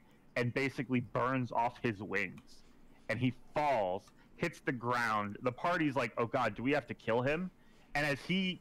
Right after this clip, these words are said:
kinda looks at what has become of himself, he just goes, "You have to stop Strahd,"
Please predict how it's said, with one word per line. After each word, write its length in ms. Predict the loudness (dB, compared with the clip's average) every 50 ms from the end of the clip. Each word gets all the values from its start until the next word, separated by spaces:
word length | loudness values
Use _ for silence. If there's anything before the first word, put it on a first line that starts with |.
| -4
kinda 200 | -2 0 2 2
looks 320 | 4 4 2 0 -2 -2 -2
at 120 | 0 0
what 240 | 2 0 0 -2 -4 -14 -10
has 240 | -4 -2 -2 -2 -2
become 320 | -4 -8 -6 -2 0 0 2 2
of 80 | 0 -2
himself, 400 | -4 -4 -2 0 0 0 0 -2
he 120 | 0 -2 -2
just 280 | -2 -2 -4 -4 -2 2
goes, 400 | 2 2 4 2 0 -2 -10 -16 -18 -18 -16 -16 -18 -20 -20 -20 -12 -6
"You 120 | -2 -2 0
have 260 | 0 0 -2 -4 -6
to 80 | -12
stop 260 | -8 -4 -2 -2 -2 -2
Strahd," 360 | -6 -4 -2 0 0 0 0